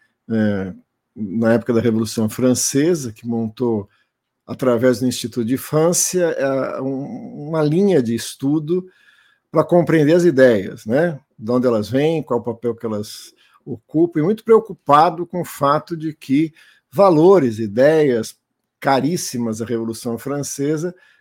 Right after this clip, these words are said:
estavam se distanciando, estavam se descaracterizando, né? É, e, e o Destutt de Tracy, então, formula uma série de teses, Marx leu o de Tracy e vulgarizou o termo ideologia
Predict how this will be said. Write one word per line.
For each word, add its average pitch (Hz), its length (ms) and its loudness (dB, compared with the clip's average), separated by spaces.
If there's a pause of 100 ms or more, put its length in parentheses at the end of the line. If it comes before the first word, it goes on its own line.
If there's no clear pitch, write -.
estavam 165 720 -2
se - 160 -10
distanciando, 143 880 -4
estavam 107 300 -10
se - 120 -14
descaracterizando, 131 1080 -4
né? - 200 -8 (800)
É, 110 840 0 (680)
e, 165 760 2
e 135 80 4
o 143 40 0
Destutt 185 380 2
de 208 80 6
Tracy, 180 460 4
então, 190 340 2
formula 190 580 2
uma 147 180 2
série 131 280 2
de 143 140 -4
teses, 151 400 0
Marx 147 340 2
leu 131 680 2
o 104 240 -18
de 107 140 -20
Tracy 139 520 -6
e 208 540 -10
vulgarizou 196 840 0
o 190 40 -2
termo 170 320 -2
ideologia 156 720 -2